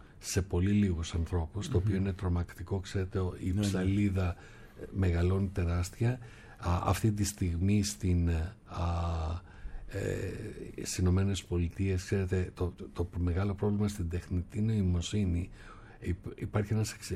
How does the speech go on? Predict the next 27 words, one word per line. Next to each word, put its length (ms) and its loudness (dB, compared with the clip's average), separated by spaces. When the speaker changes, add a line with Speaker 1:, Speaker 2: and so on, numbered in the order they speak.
Speaker 1:
εκπληκτικός, 880 -2
ε, 120 -2
πολύ 280 4
σημαντικός, 720 2
ε, 440 -2
διανοούμενος, 840 2
ο 200 -2
καθηγητής 640 -4
Χρήστος 360 -4
Παπαδημητρίου 920 0
στο 220 -2
Κολούμπια, 720 2
α, 300 -4
και 180 2
λέει, 400 6
η, 840 0
η 40 0
άποψή 440 0
του, 340 -2
το 100 0
μεγάλο 380 2
ηθικό 380 0
πρόβλημα 360 0
με 60 0
την 60 -4
τεχνητή 560 -2
νοημοσύνη, 600 0